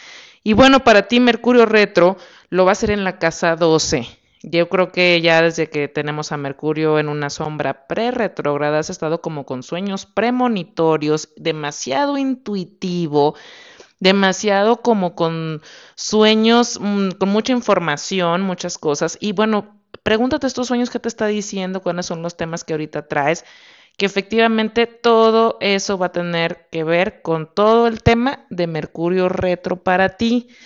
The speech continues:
Eh, bueno, esta semana y la que sigue, eh, las personas que,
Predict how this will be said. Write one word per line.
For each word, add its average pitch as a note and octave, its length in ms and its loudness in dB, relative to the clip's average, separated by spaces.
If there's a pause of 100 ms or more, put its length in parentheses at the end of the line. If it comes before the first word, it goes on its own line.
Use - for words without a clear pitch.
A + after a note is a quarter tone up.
(580)
Eh, G3 380 4
bueno, A#3+ 340 4
esta A#3 360 2
semana A#3 680 2
y A3+ 100 2
la G#3+ 160 4
que G#3+ 140 -2
sigue, G#3+ 720 -2 (720)
eh, E3 260 0
las D#3 160 2
personas G3 480 -6
que, D#3 640 -2